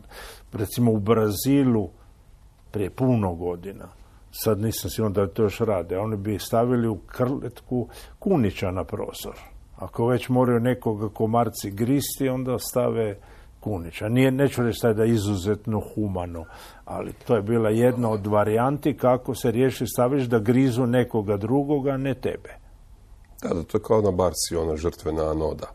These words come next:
Speaker 2: Mislim, jadan kunić, ali šta se može?
Speaker 1: Da, ali nije bilo, ovo je bilo pitanje preživljavanja, oni komarci tamo nisu ovi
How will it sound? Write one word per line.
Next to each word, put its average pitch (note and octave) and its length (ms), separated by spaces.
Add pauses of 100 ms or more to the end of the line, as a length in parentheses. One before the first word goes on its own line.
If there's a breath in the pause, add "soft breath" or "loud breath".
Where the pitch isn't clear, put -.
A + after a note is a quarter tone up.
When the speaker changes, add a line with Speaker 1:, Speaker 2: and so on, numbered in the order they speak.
(1080 loud breath)
Speaker 2:
Mislim, F2 360 (300)
jadan D#2+ 320
kunić, A2+ 380
ali F#2 180
šta - 160
se - 160
može? D#2+ 300 (180)
Speaker 1:
Da, B2 220
ali A2 320
nije A#2+ 200
bilo, A#2+ 200
ovo G#2 260
je F2+ 60
bilo G2+ 220
pitanje A#2+ 360
preživljavanja, G2 720
oni G2+ 140
komarci G#2+ 520
tamo A2+ 340
nisu B2+ 380
ovi A#2+ 380